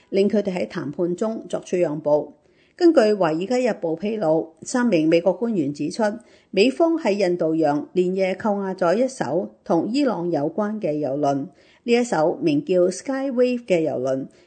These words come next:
因為參與運輸伊朗石油，已經喺今年三月被美國列入制裁嘅黑名單。船隻追蹤數據顯示，呢一隻郵輪星期二穿越馬六甲海峽之後，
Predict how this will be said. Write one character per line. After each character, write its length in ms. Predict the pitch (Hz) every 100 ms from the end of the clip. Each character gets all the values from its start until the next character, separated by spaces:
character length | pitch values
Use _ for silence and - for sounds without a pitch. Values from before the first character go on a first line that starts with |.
| -
因 100 | 233
為 140 | 190
參 260 | 190 240 220
與 220 | 160 165
運 240 | 165 160
輸 160 | 160 220
伊 240 | 220 214
朗 180 | 190 143
石 140 | 160 170
油， 340 | 156 147 147 - _ -
已 120 | 214
經 180 | 262 269
喺 200 | 214 180
今 220 | 220 220
年 180 | 165 151
三 300 | - 214 214
月 240 | 175 165 165 _ -
被 180 | 226
美 220 | 226 202 233
國 180 | 233 -
列 120 | 175 180
入 100 | 170 -
制 200 | 202 185
裁 240 | 190 143
嘅 120 | 147 160
黑 120 | 202
名 200 | 170 127
單。 380 | 175 180 185 240 _ _ _ -
船 260 | - 226
隻 180 | 226 254
追 220 | 240 302 302
蹤 220 | 302 302
數 240 | 294 190
據 180 | 180 170
顯 200 | 156 147
示， 140 | 175 165 160 - _
呢 80 | -
一 100 | 311
隻 100 | 320 240 160
郵 200 | 147 156
輪 360 | 151 156 139
星 200 | - 311
期 80 | 311
二 180 | 160 156 165 170
穿 160 | 277
越 140 | 254 170
馬 240 | 165 151
六 100 | 160 -
甲 180 | 185 170
海 160 | - 160
峽 180 | 190 190
之 160 | - 202
後， 320 | 180 170 196